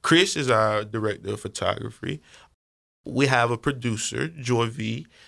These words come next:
We have a musical engineer, uh, Antoria. And these people, they keep me grounded. They keep the stories coming. And after that, after all of that, because these aren't the people I always had, but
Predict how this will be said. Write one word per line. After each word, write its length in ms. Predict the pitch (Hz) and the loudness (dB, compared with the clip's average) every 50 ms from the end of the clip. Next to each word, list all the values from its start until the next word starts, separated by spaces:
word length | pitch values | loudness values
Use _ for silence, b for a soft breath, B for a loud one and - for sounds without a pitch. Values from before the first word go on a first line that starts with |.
| b b | b b
We 160 | - 104 120 | -4 0 2
have 140 | 120 117 113 | 2 4 2
a 60 | 107 | 2
musical 520 | 107 117 127 139 135 127 147 - - 139 - | 2 2 2 2 0 -2 -2 -2 -2 0 2
engineer, 680 | - 117 123 123 117 131 143 143 117 110 110 120 143 147 b b b b b b b b _ _ - | 2 2 2 2 0 -2 -2 -2 -2 0 0 0 -2 -4 b b b b b b b b _ _ 2
uh, 340 | 127 131 123 120 117 127 - - | 6 6 8 6 6 4 2 0
Antoria. 800 | 123 123 120 123 - - 139 135 127 123 123 131 143 170 - - - _ - | 0 0 0 0 2 4 4 6 4 4 0 -2 -4 -6 -8 -12 -14 _ 0
And 380 | 127 139 143 135 131 127 123 120 - - | 2 2 4 4 2 0 -2 -4 -10 -14
these 380 | 107 113 139 190 208 220 208 - | -6 -2 -2 -2 0 -2 -6 -6
people, 360 | - - 165 139 135 117 - - | -8 -8 -8 -8 -8 -10 -8 -8
they 120 | 131 127 | -8 -8
keep 320 | - - - 202 190 - | -8 -6 -6 -6 -4 -2
me 100 | 139 135 | -2 -2
grounded. 480 | 123 117 110 104 - 98 95 - - - - _ | 0 0 0 0 0 -2 -6 -10 -16 -20 -8 _
They 120 | 123 123 | -4 -4
keep 340 | 120 - - - 190 196 - _ _ - | -4 -4 -8 -10 -10 -10 -12 _ _ -2
the 100 | 156 143 | -2 -2
stories 460 | - - - 135 127 120 117 110 - | -2 0 0 0 0 0 -2 -4 -6
coming. 460 | - - - 139 120 110 110 107 - - _ | -4 0 0 2 2 0 -2 -4 -8 -6 _
And 340 | - 131 131 127 123 120 123 B B B B B B B B B _ _ _ - | 0 0 2 2 0 -2 -4 B B B B B B B B B _ _ _ 0
after 380 | 151 175 220 254 254 - 151 131 | 2 2 2 0 0 0 0 0
that, 300 | 120 110 101 101 107 - _ _ _ _ _ _ _ _ _ _ _ _ _ _ _ _ _ - | 2 0 -2 -4 -6 -12 _ _ _ _ _ _ _ _ _ _ _ _ _ _ _ _ _ 0
after 360 | 156 180 190 185 - - 113 | 2 2 2 0 -2 -2 0
all 140 | 110 113 110 | 2 0 0
of 60 | 107 | 0
that, 140 | 110 110 - - _ _ _ _ _ _ _ _ - | -2 -4 -6 -10 _ _ _ _ _ _ _ _ -6
because 260 | 127 131 - 151 139 127 | 0 2 4 4 4 2
these 180 | 180 208 196 | 0 0 2
aren't 140 | 202 156 - | 0 0 0
the 60 | 135 | -2
people 280 | 127 - 151 131 - 117 | -4 -4 -2 0 4 4
I 60 | 110 | 6
always 420 | 110 113 113 113 110 107 101 - | 6 6 4 2 0 -4 -6 -6
had, 280 | - 104 98 98 - - - | -4 -4 -4 -4 -6 -8 -10
but 140 | - - | -12 -12